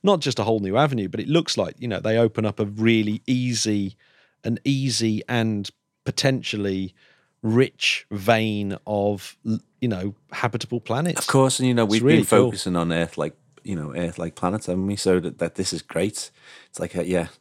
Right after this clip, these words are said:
Speaker 2: just a whole, yeah, a whole new avenue. It's just like a, wow. And
Speaker 1: Yeah, I
Speaker 2: actually
Speaker 1: mean
Speaker 2: more abundant as well.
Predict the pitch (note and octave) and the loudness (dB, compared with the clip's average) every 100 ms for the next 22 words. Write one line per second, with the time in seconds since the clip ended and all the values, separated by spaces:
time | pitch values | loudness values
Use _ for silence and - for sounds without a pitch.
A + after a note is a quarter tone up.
0 | - G2 A2+ - G2+ G2+ G#2 G2 F#2+ G2 | -12 -6 -4 0 0 2 0 0 -2 0
1 | F#2 F2+ F#2+ G2+ - - - G2 - F2 | 0 0 0 -4 -8 -12 -4 -4 -2 -2
2 | - _ _ - - - - - F2+ E2 | -4 _ _ -20 -20 -20 -12 -2 -2 -2
3 | - G2+ D3+ A2+ - E3 F3+ G#2 G2 G2 | 0 2 4 4 6 6 6 6 6 4
4 | G2+ F#2+ F#2 G#2+ F#2+ E2+ F2+ G2 | 2 0 0 -2 -4 -4 -4 -4